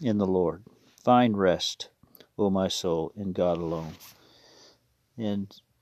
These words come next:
when it says God alone, that means no other gods. And when this was written, it was written in a society that had many gods.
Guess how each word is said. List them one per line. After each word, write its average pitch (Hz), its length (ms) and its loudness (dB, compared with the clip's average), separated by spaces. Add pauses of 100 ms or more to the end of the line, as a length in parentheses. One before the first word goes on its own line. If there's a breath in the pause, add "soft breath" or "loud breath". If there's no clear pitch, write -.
(580)
when 113 400 -6
it 104 120 -4
says 113 240 0
God 107 240 6
alone, 98 320 2
that 95 120 -4
means 104 300 -2
no 104 280 6
other 87 200 0
gods. 85 600 -4 (1080 loud breath)
And 92 440 -6 (240)
when 101 200 -2
this 98 240 -2
was - 160 -10
written, 101 400 0
it - 160 -8
was - 140 -12
written 101 520 -4
in 110 180 -4
a 101 140 -4
society 104 640 2
that 95 180 -4
had 104 200 -2
many 104 340 0
gods. 71 520 -8